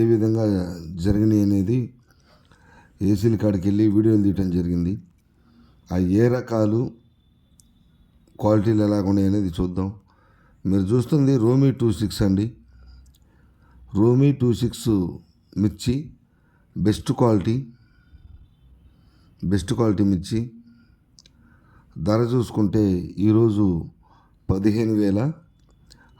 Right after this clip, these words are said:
ఐదు వందల రూపాయలు అయితే జరిగింది మార్కెట్లో. రోమి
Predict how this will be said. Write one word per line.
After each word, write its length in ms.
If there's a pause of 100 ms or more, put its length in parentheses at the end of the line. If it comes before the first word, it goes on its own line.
(140)
ఐదు 160
వందల 280
రూపాయలు 320
అయితే 140 (100)
జరిగింది 420 (520)
మార్కెట్లో. 500 (3250)
రోమి 260